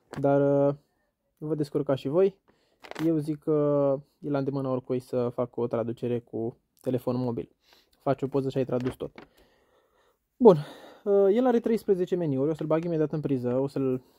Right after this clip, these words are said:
cuplez la un cablu și o să-l bag în priză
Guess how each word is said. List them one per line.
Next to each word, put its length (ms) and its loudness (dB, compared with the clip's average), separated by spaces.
cuplez 380 -2
la 100 -2
un 100 -2
cablu 400 0
și 600 -2
o 120 -2
să-l 440 2
bag 200 2
în 100 0
priză 460 0